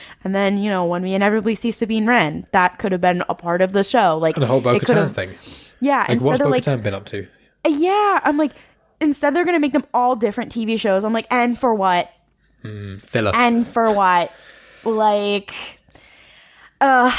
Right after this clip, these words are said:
Speaker 1: if we get into that, I'll, I'll make myself angry. <laughs>
Speaker 2: But I agree completely. It, it, all the points, like, it's one of those things with Star Wars where I think, and one of the reasons I like Roop Alps, and it's one of the reasons I've collaborated with other individuals I like about Star Wars and have them on the show, is,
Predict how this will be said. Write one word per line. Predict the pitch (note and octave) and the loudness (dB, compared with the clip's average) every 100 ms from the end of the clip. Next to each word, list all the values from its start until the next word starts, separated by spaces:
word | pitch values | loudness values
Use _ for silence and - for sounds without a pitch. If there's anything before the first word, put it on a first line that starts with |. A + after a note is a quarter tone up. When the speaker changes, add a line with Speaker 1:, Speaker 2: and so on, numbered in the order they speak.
| - | -4
Speaker 1:
if | B3 - | -6 -6
we | A#3+ | -4
get | A3+ | -2
into | G#3 - | -2 -2
that, | G3 F#3 - | 2 2 4
I'll, | F#3 F#3 | 2 2
I'll | - G3 | 2 2
make | G3 F#3 | 0 -2
myself | F3+ F#3 F3+ | -4 -4 -4
angry. | F3 F3+ F3+ G3+ | -4 -4 -2 -2
<laughs> | A#3+ B3+ C#4 - | 0 0 0 0
Speaker 2:
But | C#3 | 0
I | C#3+ | 2
agree | D3+ F3+ | 2 0
completely. | C3 C3+ C#3 F#2 - | 0 -2 -2 -8 -6
It, | B2+ C3 | -2 0
it, | C#3+ | 2
all | D3+ | 2
the | - | 2
points, | A2+ C#3 C#3+ - | 2 0 0 -2
like, | D#3 D3 | -2 0
it's | D#3 | 0
one | B3+ | 2
of | G#3 | 2
those | - | 2
things | C#3+ A#2+ - | 0 -2 -4
with | G#2+ - - | -6 -4 -4
Star | A2+ G#2 | 0 0
Wars | G2+ G#2 | 0 -2
where | G#2+ G#2+ | -2 -2
I | A#2 | -2
think, | D3 B2+ - - | -2 -2 -8 -6
and | C#3 | -2
one | D3 | 2
of | |
the | |
reasons | C#3+ A#2 A#2 | 2 0 0
I | |
like | A2 G#2+ A2 | 0 0 -4
Roop | G#2 | -2
Alps, | A2 G#2 - - | -2 -2 -6 -8
and | G#2+ | -6
it's | G#2 - | -8 -4
one | G#2+ | -4
of | |
the | G#2 | -2
reasons | G2 G#2 - - | -4 -4 -10 -4
I've | G2 - | -6 -2
collaborated | - G#2+ G2+ | -2 0 0
with | G2+ | 0
other | G#2 | 0
individuals | G#2 G2 F#2+ G2 F2+ - - | -2 -2 -2 -2 -2 -2 0
I | |
like | G2 F#2 - | 2 2 2
about | G2 - | 0 0
Star | - F#2 | 2 4
Wars | F#2 F#2 | 2 -2
and | F#2 | -6
have | F#2+ | -6
them | F#2+ | -6
on | |
the | F#2 | -6
show, | - G#2+ G2+ | -2 -2 -2
is, | G#2 | -4